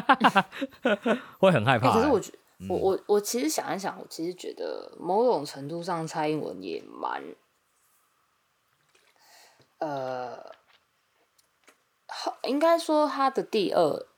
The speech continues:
Speaker 2: 第二任期
Speaker 1: 嗯。
Speaker 2: 蛮衰的。
Speaker 1: 哦，我可以理解。其实，但是其实你不得不说，蔡英文其实正在一个非常好的时机点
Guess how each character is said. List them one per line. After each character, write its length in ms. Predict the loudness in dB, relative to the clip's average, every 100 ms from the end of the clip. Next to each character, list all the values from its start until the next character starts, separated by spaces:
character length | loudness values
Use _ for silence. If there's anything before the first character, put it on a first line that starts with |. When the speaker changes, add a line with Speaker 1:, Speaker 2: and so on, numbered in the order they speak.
| _
Speaker 2:
第 160 | -4 2
二 220 | 4 4
任 200 | 2 0
期 440 | -4 -4 -4 -12 _ _ _ _ _ _ -12
Speaker 1:
嗯。 200 | -8 0
Speaker 2:
蛮 260 | 0 0
衰 480 | -2 0 2 2 2
的。 200 | -2 -6 _ _ _ _ _ _ _ _
Speaker 1:
哦， 960 | 0 2 4 2 2 0 0 -2 -4 -8 -12
我 240 | -10 -10
可 120 | -8
以 120 | -6
理 240 | -6 -8 -12
解。 360 | -14 -16 -16 _ _ _ -4
其 140 | 0
实， 280 | 0 -2 0
但 160 | 0 2
是 60 |
其 180 | -2 -2
实 60 | 0
你 120 | 0
不 120 | 4
得 100 | 4
不 100 | 4
说， 240 | 2 2 2
蔡 200 | 2 0
英 80 |
文 120 | 0 -4
其 140 | -4
实 80 | -4
正 180 | -4 -2
在 200 | 0 -2
一 100 | -4
个 340 | -6 -8 -10 _ _ _ _ _ _ _ _
非 320 | -4 2 2
常 240 | 2 0
好 260 | 0 -2 -2
的 140 | -4
时 260 | -8 -8 -8
机 200 | -8 -8
点 280 | -8 -10